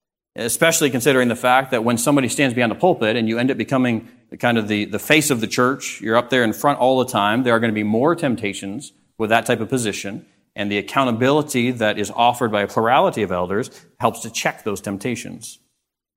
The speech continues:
There's some very practical reasons why a church,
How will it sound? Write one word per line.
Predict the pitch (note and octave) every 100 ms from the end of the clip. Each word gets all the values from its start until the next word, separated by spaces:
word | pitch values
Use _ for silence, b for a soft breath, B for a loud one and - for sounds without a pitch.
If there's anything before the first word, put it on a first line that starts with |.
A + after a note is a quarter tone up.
| _ _ _ _ _ _ _ _ _ _ _ _ _ _ _ _ _
There's | C3+
some | C#3+ C3
very | D#3+ D#3+
practical | D#3+ F3 D3+ D#3 B2+ C3+ B2 - - _ _ _
reasons | B2+ C3+ A2 G2+ F#2+
why | G#2+ G#2
a | G2+
church, | G2 - B2 G#2+ -